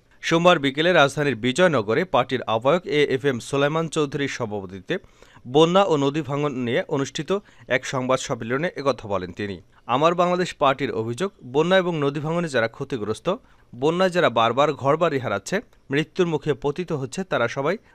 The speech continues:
রাষ্ট্রের কাঠামোগত নির্যাতন এবং খুনের শিকার।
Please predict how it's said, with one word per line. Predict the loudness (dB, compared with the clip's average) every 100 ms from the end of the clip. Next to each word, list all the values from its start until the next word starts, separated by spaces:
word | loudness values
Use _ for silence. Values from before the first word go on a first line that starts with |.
| -2
রাষ্ট্রের | 0 0 0 -2
কাঠামোগত | 2 0 0 -4 -4 -2
নির্যাতন | -4 -2 -2 -2 -4
এবং | -4 -6
খুনের | -4 -4 -2
শিকার। | -6 -6 -6